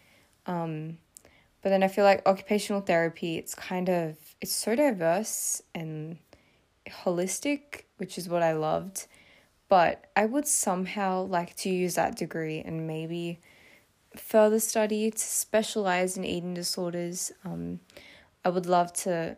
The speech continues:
use, like, a holistic approach to, um, helping people with recovery instead of, you know, having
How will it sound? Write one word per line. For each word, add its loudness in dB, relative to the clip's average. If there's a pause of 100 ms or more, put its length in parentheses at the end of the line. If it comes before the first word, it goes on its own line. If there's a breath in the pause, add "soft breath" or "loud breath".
use, -2
like, -2
a -2
holistic -2
approach -4
to, -6 (680 soft breath)
um, -8
helping -2
people 0
with 0
recovery -4
instead -6
of, -2 (720 soft breath)
you -8
know, -4
having -4